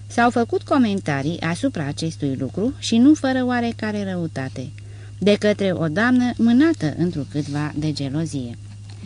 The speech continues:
Într-o zi glumeam cu Maruca și o lăsam să propovăduiască una din cele mai noi teorii ale ei.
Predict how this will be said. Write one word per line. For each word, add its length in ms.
Într-o 300
zi 240
glumeam 380
cu 120
Maruca 520
și 120
o 40
lăsam 360
să 240
propovăduiască 1120
una 260
din 180
cele 300
mai 200
noi 240
teorii 520
ale 200
ei. 380